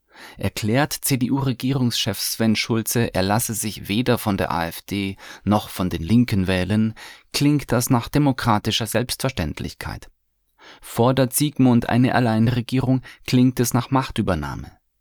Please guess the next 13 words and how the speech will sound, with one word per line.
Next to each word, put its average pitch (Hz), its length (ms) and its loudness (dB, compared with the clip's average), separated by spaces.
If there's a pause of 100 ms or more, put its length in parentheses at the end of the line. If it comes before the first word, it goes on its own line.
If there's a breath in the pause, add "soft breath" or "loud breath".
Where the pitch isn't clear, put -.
(380 soft breath)
Beides 127 440 2
sind 123 220 2
Machtansprüche. - 1040 -2 (400 loud breath)
Nur 95 200 2
der 92 200 0
Ton 101 420 4 (160)
macht - 280 -4
den 95 100 2
Unterschied. 87 640 -6 (580 soft breath)
Hier 113 480 2
Wetterbericht, 120 800 -2 (360)
dort 104 260 4
Unwetterwarnung. 82 1120 0